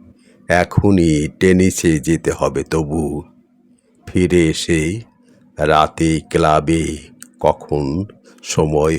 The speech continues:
হবে? হেমন্তে ঘাসে নীল ফুল ফোটে, হৃদয় কেন যে কাঁপে। ভালোবাসতাম,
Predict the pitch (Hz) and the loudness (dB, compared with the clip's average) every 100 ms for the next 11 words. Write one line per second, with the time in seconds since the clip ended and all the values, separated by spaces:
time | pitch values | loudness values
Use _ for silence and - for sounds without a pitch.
0 | - 73 69 73 76 92 - _ _ _ | -2 -2 -2 -4 -6 -10 -14 _ _ _
1 | _ _ _ _ _ _ _ _ _ _ | _ _ _ _ _ _ _ _ _ _
2 | _ _ - - - - - _ _ _ | _ _ -20 -20 -20 -20 -20 _ _ _
3 | _ - 101 107 127 117 - 80 67 127 | _ 2 4 4 2 0 -2 -2 -2 -8
4 | - - - - - - 78 - 90 82 | -14 -20 -20 -20 -20 -14 -10 -2 0 0
5 | - 82 73 78 92 92 85 - 82 67 | -2 -4 -4 -2 0 0 0 -6 -4 -4
6 | 65 - 73 - 69 69 - - _ _ | -6 -6 -6 -4 -4 -6 -10 -20 _ _
7 | _ _ _ - - - - 95 131 123 | _ _ _ -20 -20 -10 0 4 6 8
8 | 156 165 101 95 107 127 127 - 87 87 | 6 6 4 4 4 4 2 2 2 2
9 | - 113 85 - - - _ _ _ _ | 4 4 4 0 -8 -16 _ _ _ _
10 | _ _ - 120 113 135 131 76 69 - | _ _ -14 -4 0 4 4 2 -2 -4
11 | - - 62 62 90 | -4 -4 -4 -8 -12